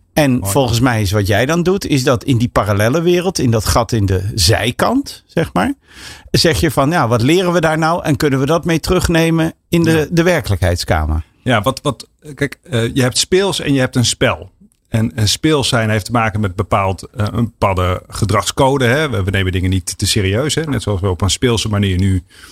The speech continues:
Speaker 2: omgaan met een aantal dingen van dit, eh, van dit radioprogramma, een aantal onderdelen daarvan. En je hebt een spel en een spel heeft spelregels. Maar die spelregels die zijn een afwijking van de werkelijkheid. En daardoor is het spel ook per definitie een ontsnapping van de werkelijkheid.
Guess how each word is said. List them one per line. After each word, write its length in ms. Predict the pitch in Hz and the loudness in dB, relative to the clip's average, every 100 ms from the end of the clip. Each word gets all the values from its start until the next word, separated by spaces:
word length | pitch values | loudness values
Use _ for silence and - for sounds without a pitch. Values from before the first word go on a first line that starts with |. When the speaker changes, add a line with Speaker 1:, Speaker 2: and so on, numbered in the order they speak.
| - - | -16 -8
Speaker 2:
omgaan 360 | - 113 113 104 | -2 0 2 0
met 140 | 101 | 0
een 100 | - | 0
aantal 360 | - 107 107 98 | 0 0 0 0
dingen 220 | 104 98 | 0 0
van 120 | 98 | 0
dit, 180 | 101 90 | 0 2
eh, 60 | 104 | 0
van 100 | 98 | 2
dit 100 | 95 | 2
radioprogramma, 680 | 123 147 147 127 - 156 | 2 0 0 -2 0 -2
een 60 | 160 | -2
aantal 200 | 123 127 | -2 0
onderdelen 400 | 135 135 131 127 | 0 2 2 2
daarvan. 320 | 127 131 170 _ - - - | 0 -2 -6 _ -20 -20 -6
En 80 | 135 | 0
je 60 | 131 | 0
hebt 120 | - | 2
een 60 | |
spel 420 | 98 - 151 180 190 | 0 2 2 2 2
en 80 | |
een 60 | 117 | 0
spel 260 | - 160 139 | 0 2 2
heeft 160 | 135 | 0
spelregels. 840 | - 147 123 117 104 92 90 - - - - | 0 2 2 0 -2 -4 -6 -8 -10 -16 -4
Maar 80 | 101 | -2
die 100 | 95 | 2
spelregels 420 | 175 175 160 127 | 2 2 0 0
die 80 | 123 | 0
zijn 140 | 127 | 0
een 100 | 240 | 0
afwijking 520 | 175 156 156 139 127 | -2 0 0 0 -2
van 120 | 117 | 0
de 60 | 120 | 0
werkelijkheid. 600 | 107 92 104 90 - - _ _ - - - - - - | 0 -2 -4 -6 -8 -18 _ _ -20 -18 -18 -20 -20 -2
En 140 | 113 | 0
daardoor 320 | 127 143 127 | 2 2 0
is 100 | 120 | 0
het 80 | 113 | -2
spel 180 | - 117 | 0 0
ook 120 | 113 | 0
per 100 | 135 | 0
definitie 420 | 113 107 113 107 | 0 0 -2 -2
een 60 | - | -2
ontsnapping 440 | 127 - 165 123 | -2 -2 0 -2
van 100 | 90 | -2
de 60 | 98 | -2
werkelijkheid. 600 | 95 90 95 - - - | -2 -6 -8 -10 -12 -16